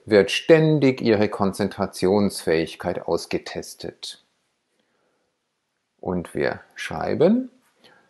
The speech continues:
in der Schule. In der Schule wird ständig, wird ständig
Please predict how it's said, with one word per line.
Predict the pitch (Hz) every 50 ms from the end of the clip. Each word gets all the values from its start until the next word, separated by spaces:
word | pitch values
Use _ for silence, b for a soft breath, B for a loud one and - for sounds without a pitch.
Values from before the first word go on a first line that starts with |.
| _ _ _ _
in | - 135 147 170 175 170 170 156
der | 131 120 123 127 127
Schule. | 123 - - - 101 92 90 - - - - - _ _ _ _ _ _ 175 202 220 _ _ _ _ _ _ _ _ _
In | - 107 110 117 123 127 127 - - -
der | 87 80 78 82 82 82 82 - -
Schule | - - - 135 147 180 180 175 170 170 180 185 170 - _ _ _ _ _ _ _ _ _ _ _ _ _ _ _ _ _ _
wird | 113 107 104 120 139 143 143 151 147 - - - _ _ _
ständig, | - - - - - - 156 165 180 175 135 98 95 98 135 170 - - - - - _ _ _ _ _ _ _ _ _ _ _ _ _ _ _ _ _ _ _ _ _ _ _ _ _ _ _ _ - - _
wird | - 87 95 85 82 -
ständig | - - - 98 92 92 98 101 101 104 101 101 98 - - - b